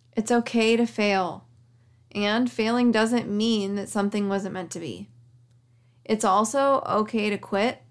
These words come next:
when something isn't working. Amen to that. I have talked about that topic more than once on this podcast, but it is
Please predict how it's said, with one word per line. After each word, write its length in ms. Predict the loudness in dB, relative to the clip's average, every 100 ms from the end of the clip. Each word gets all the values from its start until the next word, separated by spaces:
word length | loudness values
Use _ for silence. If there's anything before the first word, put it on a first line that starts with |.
| -10
when 200 | -4 -4
something 440 | -4 -6 -6 -8
isn't 220 | -10 -12 -14
working. 480 | -16 -16 -20 -20 -20 _ _ _ _ _ _ _ _ -2
Amen 580 | 2 4 4 4 4 2
to 120 | 0
that. 500 | -2 0 0 -4 -8 -6
I 80 | -2
have 140 | -2
talked 320 | 0 0 0 0
about 180 | 0
that 180 | 0 -2
topic 540 | 0 0 0 -6 -8 -20 _ _ _ -2
more 240 | 2 2
than 180 | 4 2
once 260 | 0 -4
on 120 | -6 -8
this 140 | -10
podcast, 720 | -10 -12 -12 -14 -14 -14 -16 -18 _ _ _ -4
but 100 | -2
it 140 | 2
is 160 | 2